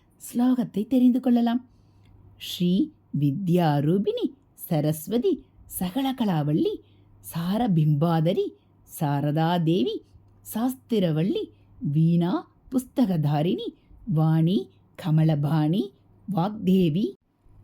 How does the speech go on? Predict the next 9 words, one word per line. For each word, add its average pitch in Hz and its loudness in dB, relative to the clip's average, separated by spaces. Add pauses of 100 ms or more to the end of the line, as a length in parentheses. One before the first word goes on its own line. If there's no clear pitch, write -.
வரதாயாகி 165 -2 (420)
புஸ்தகஹஸ்தே 185 -2 (480)
நமோஸ்துதே. 160 0 (640)
இந்த 160 0
ஸ்லோகத்தை 143 -2 (480)
தினமும் 156 2 (240)
மூன்று 220 4
முறை 165 0
குழந்தைகளை 151 -2